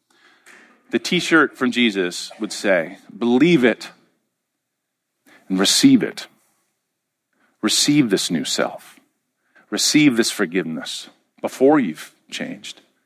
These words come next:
Receive this grace. Receive this identity.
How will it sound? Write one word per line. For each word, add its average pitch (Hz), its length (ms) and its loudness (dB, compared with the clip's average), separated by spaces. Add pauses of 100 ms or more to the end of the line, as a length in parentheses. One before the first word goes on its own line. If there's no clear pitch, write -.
(420)
Receive 143 440 2
this 107 220 0
grace. - 640 -10 (640)
Receive 143 420 2
this 113 200 2
identity. 80 680 -4